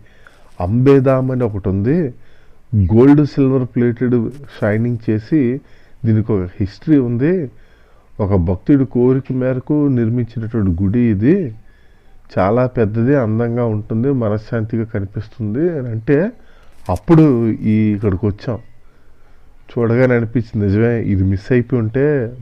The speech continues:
మాండ్వి వచ్చి చాలా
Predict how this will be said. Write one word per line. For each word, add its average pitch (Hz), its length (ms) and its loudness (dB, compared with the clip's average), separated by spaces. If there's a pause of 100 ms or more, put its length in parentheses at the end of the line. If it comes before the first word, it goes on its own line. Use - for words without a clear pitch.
మాండ్వి 107 440 0
వచ్చి 117 600 -4 (1400)
చాలా 104 200 0